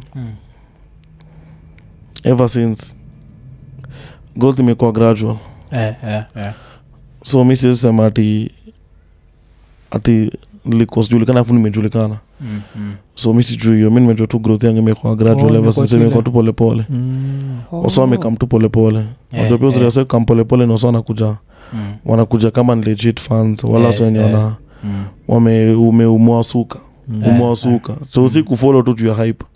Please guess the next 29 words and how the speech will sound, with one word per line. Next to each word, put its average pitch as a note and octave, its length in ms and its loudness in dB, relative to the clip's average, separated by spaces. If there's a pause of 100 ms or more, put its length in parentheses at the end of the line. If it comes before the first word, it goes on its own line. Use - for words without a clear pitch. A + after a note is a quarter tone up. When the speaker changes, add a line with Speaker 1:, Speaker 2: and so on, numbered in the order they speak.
(140)
Speaker 1:
Mm, A2 220 -10 (200)
mm. G#2 240 -10
Speaker 2:
Wasa C3 240 2
kufollow B2+ 260 -2
tu A#2 120 2
juu A2 200 2
ya G#2+ 80 0
hype. A2 200 -2
Wasa A#2 120 2
wanakufollow A#2+ 520 2
juu A2 400 0 (140)
Speaker 1:
Eh, A2+ 120 -4
wa- A2+ 80 4
Speaker 2:
umedemonstrate A2+ 580 2
value. A#2 320 0 (120)
Speaker 1:
Wamekubaliana G#2 720 -8
nawe. G#2+ 140 -6
Speaker 2:
Wamekubaliana B2+ 500 2
nawe C#3+ 440 0 (100)
na A#2 200 2
Speaker 1:
Mm. A2+ 60 0
Speaker 2:
kuna A#2 300 0
point A#2 280 0
yenye A2+ 160 2
wamerelate A2+ 500 2
nawe A#2 260 4
in A2+ 60 0
terms A2+ 260 0
of G#2+ 260 -2